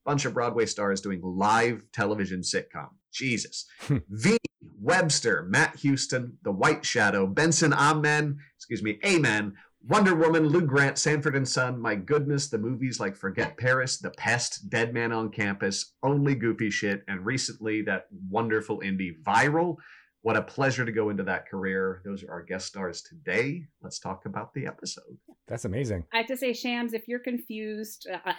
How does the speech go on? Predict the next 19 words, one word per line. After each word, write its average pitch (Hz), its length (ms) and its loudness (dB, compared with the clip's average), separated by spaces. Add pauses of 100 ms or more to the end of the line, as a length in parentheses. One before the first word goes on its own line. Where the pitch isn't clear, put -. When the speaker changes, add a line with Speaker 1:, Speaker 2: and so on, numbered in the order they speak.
(140)
Speaker 3:
after 190 280 -2
listening 180 340 -2
to 180 120 -4
Eric's 175 320 -4
list 165 300 -2
of 165 160 -6
movies 165 540 0
that 147 220 -4
you've 156 200 -6
never 156 260 0
seen, 156 440 0 (260)
we've 202 340 -2
only 196 300 0
seen 165 260 0
about 147 220 -2
a 147 60 -6
quarter 135 420 -2
of 120 200 -6
them 127 200 -4